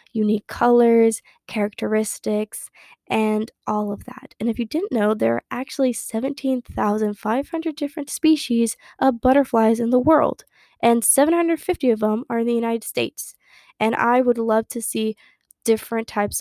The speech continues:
of species aside from the ones that I see all the time, which are monarchs and those beautiful yellow ones.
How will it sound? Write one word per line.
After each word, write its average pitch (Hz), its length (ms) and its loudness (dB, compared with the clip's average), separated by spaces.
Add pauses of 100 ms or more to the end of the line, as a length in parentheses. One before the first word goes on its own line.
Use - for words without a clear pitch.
of 214 200 -2
species 214 580 -2
aside 214 400 -2
from 208 340 0 (280)
the - 80 2
ones 208 240 2
that 214 100 0
I 208 40 0
see 214 200 -2
all 220 140 -2
the 220 120 -2
time, 214 360 0
which 202 220 -6
are 220 120 -4
monarchs 262 640 2
and 208 140 -2
those 202 200 -2
beautiful 214 460 -4
yellow 202 340 -2
ones. 208 440 -8